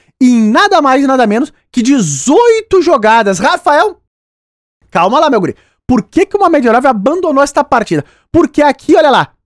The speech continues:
perde uma peça, cavalo por D dois e não tem mais jeito. Contem as peças no tabuleiro. O Magnus tem uma peça a mais. A dama do Mamediarov ficou super exposta. O ataque das pretas não chegou.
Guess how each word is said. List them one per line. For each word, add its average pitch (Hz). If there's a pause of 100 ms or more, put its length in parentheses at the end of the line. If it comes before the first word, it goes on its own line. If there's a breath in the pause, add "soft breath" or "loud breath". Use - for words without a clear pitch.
(160)
perde 339
uma 285
peça, 190
cavalo 190
por 254
D 349
dois 262
e 349
não 180
tem 233
mais 359
jeito. 370 (340)
Contem 349
as 311
peças 294
no 285
tabuleiro. 220
O 220
Magnus 262
tem 254
uma 392
peça 285
a 285
mais. 190 (240 soft breath)
A 196
dama 233
do 359
Mamediarov 233
ficou 226
super -
exposta. 175 (220 soft breath)
O 220
ataque 285
das 302
pretas 240
não 403
chegou. 233